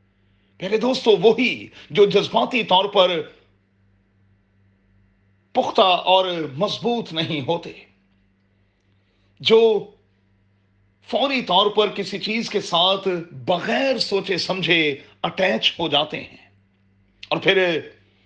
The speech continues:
اس چیز کے چلے جانے یا کھو جانے کا اتنا اثر لیتے ہیں کہ خود اسٹریس میں یا ڈپریشن میں چلے جاتے ہیں۔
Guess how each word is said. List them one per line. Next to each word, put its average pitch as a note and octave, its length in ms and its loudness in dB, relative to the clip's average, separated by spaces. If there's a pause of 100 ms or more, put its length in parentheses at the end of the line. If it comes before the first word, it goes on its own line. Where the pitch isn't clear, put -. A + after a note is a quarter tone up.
(720)
اس - 160 -6
چیز A3 280 -2
کے G3+ 160 6 (560)
چلے A3 360 0
جانے F#3 400 2
یا F#3 220 0
کھو F#3+ 200 0
جانے F#3 380 0
کا C#3+ 200 -2 (540)
اتنا A#3+ 380 -4 (200)
اثر F#3+ 300 -4
لیتے F3 340 0
ہیں E3 340 0
کہ F3 120 2 (720)
خود G3+ 260 4
اسٹریس F3 1040 -2 (120)
میں D#3+ 200 0 (480)
یا E3 220 4 (600)
ڈپریشن E3 640 -4
میں C#3 100 -4
چلے B2 240 -6
جاتے A#2+ 340 -8
ہیں۔ - 160 -20